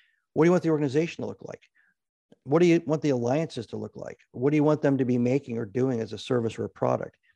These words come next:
If you do that every morning for about twenty minutes, it doesn't take a lot. You don't have to meditate to do it. You just can just sit there and you think.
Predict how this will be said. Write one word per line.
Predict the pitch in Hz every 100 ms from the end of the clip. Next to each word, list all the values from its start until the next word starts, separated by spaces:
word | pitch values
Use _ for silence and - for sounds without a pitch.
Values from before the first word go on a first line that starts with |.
| _ _
If | _ _ 233
you |
do | 285 247
that | 202
every | 190 160
morning | 143 143 143 120 113 -
for | 135
about | 123 120
twenty | - 147 139
minutes, | 120 120 113 107
it | 160
doesn't | 214 160
take | 151
a | 113
lot. | 120
You | 165
don't | 165
have | 143
to |
meditate | 131 147 123 120 104 - _
to | 120
do | 110 117
it. |
You | 147
just | 160
can | 165
just | 156
sit | 180
there | 170
and | 147
you | 143
think. | 143 120